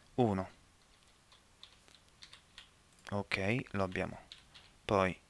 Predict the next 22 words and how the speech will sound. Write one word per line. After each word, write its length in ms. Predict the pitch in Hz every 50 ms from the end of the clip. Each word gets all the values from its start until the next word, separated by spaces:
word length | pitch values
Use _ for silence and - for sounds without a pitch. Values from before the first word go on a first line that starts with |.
| - - - -
serve 440 | - - - 101 98 98 98 98 104
un 160 | 113 123 127
zero 260 | 117 117 113 113 113
cinque 640 | 113 - 135 151 151 151 151 - - - 147 139 - - -
qui. 440 | - - 131 139 147 160 - - - - - - - -
Fratello, 480 | - - 104 104 - 104 104 104 104
ti 120 | 104 104 107
prego. 340 | - 107 107 101 - 95 -
No, 200 | - 107 107 -
questa 240 | - - 107 - -
è 40 | 98
ossidiana. 540 | 92 - - 95 90 95 95 90 90 87 - - - - _ - - - - - - - - - - - - - - - - - - - - - - - - - - - - -
Questa 280 | - 117 - - -
è 20 | 104
ossidiana. 680 | 98 - - - 101 101 104 107 101 98 95 95 - - - - - - - - -
Già 220 | - - 107 113
stiamo 260 | 110 - - 113 107 107
andando 340 | 104 104 104 104 104 101
sull'ossidiana. 880 | 101 101 104 101 104 101 - - 101 98 - 101 98 98 95 95 95 - -
Porca 520 | - 120 120 113 - - - - - 110 107
vacchetta. 680 | 107 110 - - - - 104 - - - - - - - - _ - - - - - - - - - - - - - - - - - - - - - - - - - - - - - - - - - - - - - -
Ossidian, 840 | - 113 110 - - - - 113 104 98 104 98 98 95 95 95 -